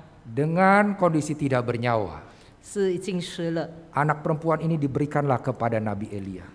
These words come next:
Speaker 2: 然后这个把他的儿子交给以利亚先知。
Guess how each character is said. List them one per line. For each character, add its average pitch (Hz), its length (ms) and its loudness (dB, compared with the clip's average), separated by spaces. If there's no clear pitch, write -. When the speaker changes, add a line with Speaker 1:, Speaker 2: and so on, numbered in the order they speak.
Speaker 2:
然 175 200 -4
后 196 200 0
这 180 140 -8
个 185 160 -2
把 175 360 -4
他 185 320 -4
的 180 220 -4
儿 175 200 -2
子 165 260 -4
交 180 280 -2
给 165 320 -4
以 180 220 -4
利 180 120 0
亚 156 120 -2
先 165 280 -4
知。 202 260 -2